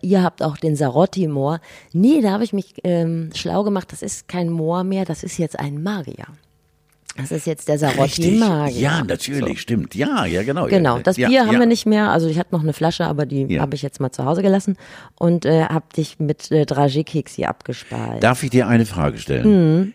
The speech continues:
Speaker 2: die dich völlig unvorbereitet
Speaker 1: Ja.
Speaker 2: trifft? Wie bitte, und du merkst, da liegt vielleicht eine versteckte Aggressivität dahinter.
Speaker 1: Ja, mach ruhig.
Speaker 2: Wie kann man campen?
Speaker 1: Ja, gut.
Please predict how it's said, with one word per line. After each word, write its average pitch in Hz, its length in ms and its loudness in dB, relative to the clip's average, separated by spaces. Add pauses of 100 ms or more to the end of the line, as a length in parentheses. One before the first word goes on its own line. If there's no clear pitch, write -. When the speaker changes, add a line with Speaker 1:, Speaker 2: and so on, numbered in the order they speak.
Speaker 2:
die 95 80 4
dich 80 140 0
völlig 90 240 2
unvorbereitet 73 600 -2
Speaker 1:
Ja. 180 220 6
Speaker 2:
trifft? 185 160 -4 (380)
Wie 98 500 -2 (300)
bitte, 76 400 2
und - 240 -6
du 80 100 2
merkst, 78 480 0 (280)
da - 80 0
liegt 107 340 -2
vielleicht 95 400 -4
eine 80 180 -4
versteckte 87 760 -4 (420)
Aggressivität 82 880 -6
dahinter. 170 160 4
Speaker 1:
Ja, 175 80 4
mach 175 200 2
ruhig. 143 280 0 (160)
Speaker 2:
Wie 92 160 -2
kann 107 300 -2
man 92 180 -4 (180)
campen? - 640 -6 (720)
Speaker 1:
Ja, 135 220 -2 (480)
gut. 139 160 -2